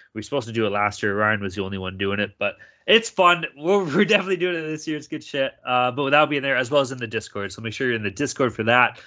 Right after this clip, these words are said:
Uh, moving down to lock dogs and totals, though. This is it, boys. This is the big segment here.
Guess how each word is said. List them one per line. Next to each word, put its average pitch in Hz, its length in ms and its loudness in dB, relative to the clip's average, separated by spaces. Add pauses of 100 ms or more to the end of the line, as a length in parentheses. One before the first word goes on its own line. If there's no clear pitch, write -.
(380)
Uh, 131 260 6
moving 302 240 8
down 214 180 8
to 190 60 4
lock 185 380 2
dogs 170 360 0
and 139 160 -14
totals, 160 640 0
though. 147 240 2
This 165 200 -6
is 135 140 -4
it, 131 160 2
boys. 127 220 -4
This 139 120 -10
is 120 60 -16
the 131 80 -2
big 120 260 -2
segment 131 600 -6
here. 131 340 -2